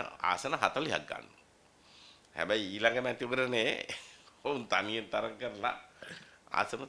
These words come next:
තුනට වැටෙනවා. ඒ නිසා ඇත්තටම ජනතා විමුක්ති පෙරමුණට එහෙම බලාපොරොත්තු තියාගෙන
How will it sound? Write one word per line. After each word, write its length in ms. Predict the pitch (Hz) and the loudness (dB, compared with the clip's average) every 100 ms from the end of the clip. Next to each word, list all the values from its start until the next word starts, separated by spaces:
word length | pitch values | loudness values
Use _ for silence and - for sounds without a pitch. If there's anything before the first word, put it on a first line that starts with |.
| - | -10
තුනට 360 | - 117 101 60 | -4 -2 -2 -4
වැටෙනවා. 400 | 58 - - - _ - - _ - _ - - - - | -8 -10 -18 -20 _ -20 -20 _ -20 _ -20 -18 -18 -10
ඒ 120 | - 87 | -4 -2
නිසා 280 | 101 - 110 | 0 4 6
ඇත්තටම 440 | - 104 104 113 120 101 71 - - - - - | 4 0 -2 0 2 2 0 -6 -20 -20 -20 -6
ජනතා 380 | 85 82 95 113 | 0 2 4 4
විමුක්ති 300 | 107 107 - | 2 -2 -6
පෙරමුණට 600 | 107 110 110 110 110 - 120 110 62 - - - - - - - - - - | -2 0 0 -2 -4 0 2 4 0 -4 -20 -20 -20 -20 -20 -20 -20 -20 -6
එහෙම 140 | 117 107 | 0 4
බලාපොරොත්තු 640 | 110 123 143 143 - 143 | 6 6 2 -4 -6 -6
තියාගෙන 420 | 151 147 151 | 4 4 6